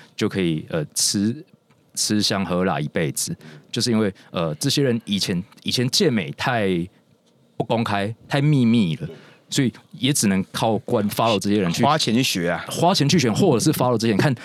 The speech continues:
Speaker 1: 他们能-，能不能偶尔
Speaker 2: 透露。
Speaker 1: 透露一些秘密给我们。因为其实很多人都会找那个秘密菜单嘛。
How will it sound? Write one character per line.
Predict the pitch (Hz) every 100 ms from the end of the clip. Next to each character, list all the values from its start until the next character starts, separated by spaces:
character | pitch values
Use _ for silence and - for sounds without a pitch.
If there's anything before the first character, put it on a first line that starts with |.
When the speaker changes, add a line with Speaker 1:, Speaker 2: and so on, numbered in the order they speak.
| -
Speaker 1:
他 | 143
们 | 143 113 -
能-， | 127
能 | 123 139
不 |
能 | 175 170
偶 | -
尔 | 147 131
Speaker 2:
透 | 123
露。 | 120 104 -
Speaker 1:
透 | - 190
露 | 190 -
一 |
些 | 185 175 170 - -
秘 | 190 165
密 | 180 156
给 | 117 120
我 | 123
们。 | 98
因 | 82 - -
为 | 175
其 | 127
实 |
很 | 131 98
多 | 120
人 | 113 - - 135
都 | 127
会 |
找 | 131 87
那 | 107
个 |
秘 | 110 127
密 | 117 120
菜 | - - 90
单 | - 78
嘛。 | 82